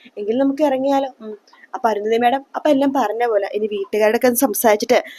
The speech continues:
ഞങ്ങൾ നല്ലൊരു ദിവസം ഇങ്ങോട്ടേക്ക് വരാം, അതിനുശേഷം മാഡം ഞങ്ങളുടെ വീട്ടിലേക്ക് വരണം. "ഓ, അതിനെന്താ, ആയിക്കോട്ടെ, എൻ്റെ അനുഗ്രഹ മോള് നിൽക്കേണ്ട ഇടമല്ലേ,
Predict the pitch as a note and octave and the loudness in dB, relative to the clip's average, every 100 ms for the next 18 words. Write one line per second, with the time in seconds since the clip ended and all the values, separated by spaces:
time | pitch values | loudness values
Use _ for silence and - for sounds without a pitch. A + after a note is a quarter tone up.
0 | - - F4 E4+ D4+ G3+ A3+ A#3 G#3 G3+ | -20 -2 0 2 2 2 0 2 2 2
1 | A#3+ - _ - A3 F#3+ G#3+ A#3+ G#3+ G#3+ | -2 -4 _ -6 -2 0 2 2 4 2
2 | F3+ F3 - B3 A3+ F3+ F3+ A#3+ A#3+ A#3+ | 0 -4 -2 -2 0 2 2 2 2 2
3 | B3 A3+ A#3 A#3 C4+ A#3 A3+ - _ _ | 0 -2 -4 2 2 2 -2 -8 _ _
4 | _ A#3+ - A#3 A3 C4+ C#4 C4+ - G#3 | _ -8 -2 -2 0 0 2 0 -2 -2
5 | G#3 A3+ A#3+ A#3+ A#3+ - _ F#3+ F#3 A3+ | -2 0 0 0 -6 -18 _ -6 0 2
6 | G3+ F3+ G#3+ A#3 A#3+ C#4 C4+ - B3+ C#4+ | 2 -4 -4 -2 2 2 0 0 0 0
7 | C#4+ D#4 E4+ B3+ G3 | 0 4 4 4 0